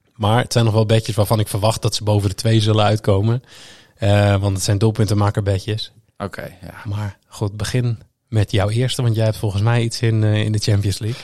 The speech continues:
Speaker 2: Ik heb iets in de Champions League. Dat is aanstaande woensdag al. En dat is, eh, bij de wedstrijd Real Madrid tegen Chelsea.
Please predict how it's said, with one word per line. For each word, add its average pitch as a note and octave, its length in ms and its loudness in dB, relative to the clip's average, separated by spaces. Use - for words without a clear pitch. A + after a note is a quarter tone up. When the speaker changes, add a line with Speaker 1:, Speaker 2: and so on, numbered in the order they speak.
Speaker 2:
Ik - 140 -14
heb C#3+ 100 2
iets C3+ 120 -2
in D3 80 0
de B2+ 80 0
Champions B2+ 360 -4
League. A2 220 -8
Dat A#2 140 -2
is - 200 -6
aanstaande C#3 420 -2
woensdag C#3+ 420 -2
al. G#2 380 -2
En A2+ 120 -8
dat G#2+ 180 -6
is, A2+ 200 -6
eh, A2 140 -2
bij G2+ 140 -4
de G#2 80 -10
wedstrijd G2+ 320 -6
Real G#2 260 -2
Madrid G#2 300 -6
tegen - 240 -12
Chelsea. A2 380 -6